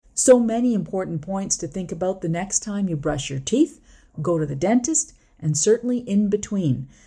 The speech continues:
Doctor Mandeep Johal, dentist, owner of Family Dental Centre in Guelph, Ontario, thank you for taking the time to provide your insight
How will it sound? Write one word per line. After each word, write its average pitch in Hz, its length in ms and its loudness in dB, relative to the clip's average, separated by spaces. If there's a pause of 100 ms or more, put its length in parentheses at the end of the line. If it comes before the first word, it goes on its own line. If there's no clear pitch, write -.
(140)
Doctor 190 300 0
Mandeep 185 500 -4
Johal, 190 800 -2
dentist, 180 580 -2 (320)
owner 185 360 0
of - 120 -8
Family 180 400 -4
Dental 170 400 -6
Centre 175 520 -6
in 240 260 4
Guelph, 170 320 0
Ontario, 151 640 -2 (380)
thank 262 240 2
you 254 40 0
for - 140 -4
taking 175 320 -4
the 156 80 0
time 170 320 -6
to 160 100 -14
provide 156 400 -2
your - 140 -8
insight 170 520 -4